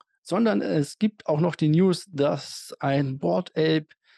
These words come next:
N F T für fast eine Million U S-Dollar verkauft wurde.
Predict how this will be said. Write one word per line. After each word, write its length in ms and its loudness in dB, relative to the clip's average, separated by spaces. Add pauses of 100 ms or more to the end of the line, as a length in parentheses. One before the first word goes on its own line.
(160)
N 160 0
F 160 -2
T 260 2
für 480 0
fast 360 -6
eine 280 0
Million 340 2
U 80 -4
S-Dollar 540 -4
verkauft 640 -4
wurde. 380 -2